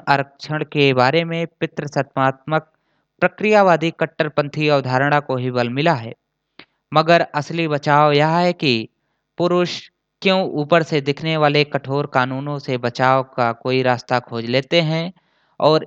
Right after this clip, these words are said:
स्त्री क्यों अपने पक्ष के कानूनों के बावजूद उनसे वंचित ही रहती है। इस सवाल का उत्तर सीधे भारतीय औरतों के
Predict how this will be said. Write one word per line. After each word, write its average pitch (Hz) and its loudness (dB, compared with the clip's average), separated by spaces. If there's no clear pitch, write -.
स्त्री 160 -2
क्यों 151 -2
अपने 135 0
पक्ष - -8
के 139 0
कानूनों 165 -2
के 160 -2
बावजूद 131 0
उनसे 135 -4
वंचित 131 -4
ही 123 -4
रहती 139 -2
है। 113 -12
इस 185 0
सवाल 185 4
का 180 0
उत्तर 170 -4
सीधे 156 0
भारतीय 139 -2
औरतों 143 -6
के 117 0